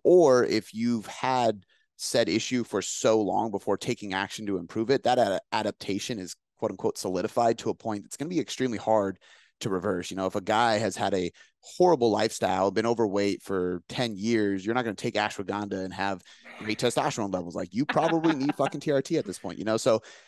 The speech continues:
Speaker 1: I think there's, there's an acceptance piece in there and there's some work to be done, but, um, I mean, so much value in just, like, trying to dissect everything you said there to, for people listening to, to just understand there's, it's not a one size fits all, you know, like, take this stuff in,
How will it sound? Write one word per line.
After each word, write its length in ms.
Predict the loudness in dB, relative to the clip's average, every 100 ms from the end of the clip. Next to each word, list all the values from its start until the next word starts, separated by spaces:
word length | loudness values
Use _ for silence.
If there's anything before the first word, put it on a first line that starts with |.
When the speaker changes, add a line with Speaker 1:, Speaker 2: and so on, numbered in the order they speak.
| _ -2
Speaker 1:
I 80 | 0
think 240 | 0 0
there's, 300 | 4 4 4
there's 180 | -2 -2
an 60 | -2
acceptance 560 | 0 0 0 -6 -12
piece 260 | -6 -6 -4
in 40 |
there 180 | -2 -2
and 180 | -2 0
there's 180 | -2 -2
some 160 | -6
work 180 | -4 -4
to 80 | -4
be 80 | -2
done, 280 | 0 0
but, 220 | 2 2 0 -12 _ -4
um, 480 | 0 2 2 -2 -16 _ -6
I 60 | -4
mean, 140 | -4
so 240 | 0 0
much 480 | 4 2 2 -4 -12 _ _ -4
value 340 | 2 4 2
in 100 | 0
just, 240 | 0 -2 0
like, 160 | -4
trying 220 | -4 -4
to 80 | -4
dissect 580 | 0 -2 -2 -2 -2 -2 -8
everything 320 | -6 -6 -8
you 80 | -8
said 260 | -6 -4
there 180 | -2 -2
to, 140 | -4 -6
for 120 | -6
people 300 | -6 -8 -6
listening 340 | -4 -4 -6 -8
to, 180 | -8 -8
to 120 | -8
just 140 | -6
understand 480 | -4 -6 -6 -6 -4
there's, 180 | -6 -6 _ _ _ _ _ -18
it's 360 | -16 -12 -8 -2
not 120 | 0
a 20 |
one 160 | 0 -2
size 220 | -4 -4
fits 160 | -10
all, 180 | -12 -14 _
you 80 | -10
know, 240 | -6 -6 -6
like, 180 | -8 -6
take 200 | -8 -6
this 140 | -4 0
stuff 220 | 0 2
in, 320 | 0 -2 -8